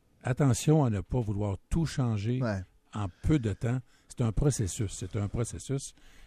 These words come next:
Speaker 1: et il faut acheter cette idée-là.
Speaker 2: Dans le fond, un peu en lien, je termine là-dessus, euh,
Speaker 1: Oui.
Speaker 2: avec souvent le commentaire que je te fais dans le sport, qu'au-delà d'apprendre à patiner, peut-être qu'il faut apprendre à gérer ça entre les deux oreilles. Dans le fond, toi, si je comprends ce que tu nous dis aujourd'hui, c'est quand tu décides de,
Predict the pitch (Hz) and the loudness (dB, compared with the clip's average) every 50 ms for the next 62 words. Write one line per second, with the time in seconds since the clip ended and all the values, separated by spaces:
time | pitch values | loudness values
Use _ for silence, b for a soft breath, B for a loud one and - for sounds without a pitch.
0 | b b 101 92 92 - - - 117 110 104 - - - 123 110 - 101 - - | b b -10 -10 -10 -8 -4 -4 -2 -2 -2 -4 -4 -4 -6 -6 -6 -8 -10 -10
1 | 92 90 76 80 - _ B B B B B B B B 202 311 302 180 - 262 | -12 -12 -12 -12 -14 _ B B B B B B B B 10 10 10 8 6 6
2 | 285 349 277 151 131 - 208 214 190 151 123 117 117 143 170 - - 139 113 127 | 6 6 6 6 6 6 6 6 8 6 6 6 4 2 2 2 0 0 2 2
3 | 135 151 143 117 101 - - - - 185 190 151 120 139 143 131 95 107 120 127 | 2 2 2 2 0 -2 -6 -4 -2 2 4 6 8 8 8 8 6 4 0 -2
4 | - - - 135 143 165 - 147 120 104 101 - 139 147 - - 123 - - 139 | -4 -4 -2 0 0 0 0 0 0 0 0 -2 -4 -4 -4 -4 -4 -2 -2 -2
5 | 135 120 104 92 - - - 123 120 131 135 131 - - 110 104 98 98 95 95 | 0 0 -2 -2 -4 -4 -2 0 2 2 2 0 -2 -2 -2 -2 0 0 0 0
6 | 104 110 104 98 113 131 131 139 120 98 92 - - 123 123 113 95 - 104 - | 0 -2 -2 0 0 -2 0 0 -2 -2 -2 -2 -2 0 0 0 -2 -4 -6 -10
7 | - - 104 113 120 - 110 - - 110 107 - - - 110 107 95 - - 120 | -8 -4 -2 -2 -2 -2 -4 -4 -4 -4 -4 -6 -6 -4 -4 -4 -2 -2 -2 0
8 | 117 113 104 98 95 104 95 95 92 - 123 107 101 95 95 101 101 98 98 90 | 0 0 0 0 -2 -2 -4 -4 -4 -6 -4 -4 -4 -6 -4 -4 -4 -2 -2 -2
9 | 90 107 120 135 139 B B B B B B - 156 165 156 - 277 302 294 - | -2 -2 -2 -2 -4 B B B B B B 4 6 6 6 4 0 0 0 0
10 | 170 180 185 - - - 135 - - 131 113 - 156 175 - - 120 - - 110 | 0 0 0 -2 -4 -6 -4 -2 -2 -2 -2 -2 -4 -6 -4 -6 -8 -6 -4 -2
11 | 104 98 95 117 147 151 127 117 90 90 95 104 120 143 147 - 143 127 _ - | -2 -2 -2 -2 -2 -2 -2 -2 -4 -6 -6 -6 -6 -6 -6 -6 -8 -8 _ -2
12 | 202 233 285 302 - - - - 120 117 110 - 180 180 185 175 143 101 92 | -2 -2 -2 -4 -8 -14 -10 -6 -6 -6 -4 -2 -4 -4 -2 0 -2 -2 -2